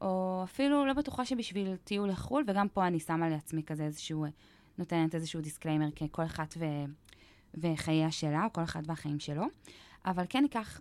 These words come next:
הלוואות שיכולות למנף אותנו. עוד מחשבות על, אה, גיל עשרים ועל, אה, על גילאי עשרים, זה שאני חושבת שזה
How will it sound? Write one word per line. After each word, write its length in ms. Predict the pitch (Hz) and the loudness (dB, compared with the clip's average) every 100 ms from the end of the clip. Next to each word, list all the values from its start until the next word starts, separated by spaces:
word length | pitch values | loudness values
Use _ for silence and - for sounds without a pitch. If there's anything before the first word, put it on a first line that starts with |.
| - | -8
הלוואות 320 | 208 202 190 214 | -4 0 0 0
שיכולות 340 | 202 196 196 | -2 -2 -2
למנף 320 | 220 202 202 | -2 -2 -4
אותנו. 280 | 202 180 170 170 - - - - - | -4 -4 -4 -6 -14 -20 -20 -20 -4
עוד 140 | - 220 | 2 4
מחשבות 480 | 254 - 190 196 214 | 4 2 0 0 2
על, 100 | 196 | 2
אה, 160 | 160 | 2
גיל 180 | 151 185 | 2 0
עשרים 500 | 175 - 175 170 180 170 | -2 -4 0 0 0 -2
ועל, 340 | 185 160 156 | -2 0 0
אה, 420 | 151 151 151 151 | 0 -2 -2 -2
על 60 | 165 | -2
גילאי 400 | 165 160 160 175 | 0 0 0 -2
עשרים, 480 | 156 - 269 269 269 - - - | -6 -4 -2 0 -2 -8 -20 -14
זה 60 | - | -4
שאני 180 | 190 180 | 0 0
חושבת 280 | - 233 311 | 0 -4 -2
שזה 280 | 196 170 | -2 2